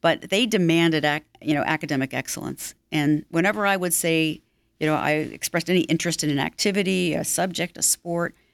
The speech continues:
they always would say the same thing, unequivocally, "Go for it."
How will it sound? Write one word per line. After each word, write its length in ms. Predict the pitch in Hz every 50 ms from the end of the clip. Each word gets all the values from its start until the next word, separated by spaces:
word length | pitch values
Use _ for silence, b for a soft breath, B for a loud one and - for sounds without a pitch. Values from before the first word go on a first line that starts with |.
| _ _ _ _
they 80 | - - - _
always 460 | 196 208 214 208 220 220 214 190 180
would 100 | 180 180
say 160 | - 175 160
the 80 | 156 170
same 260 | 170 - 147 147 156
thing, 340 | 151 - - 85 95 - - _ _ _ _ _ _ _ _ _ _ _
unequivocally, 720 | - 170 185 196 - - 180 147 - - - - - - - _ _ _ _
"Go 160 | - 180 180 160
for 280 | 151 - 120 95 71 50
it." 80 | 78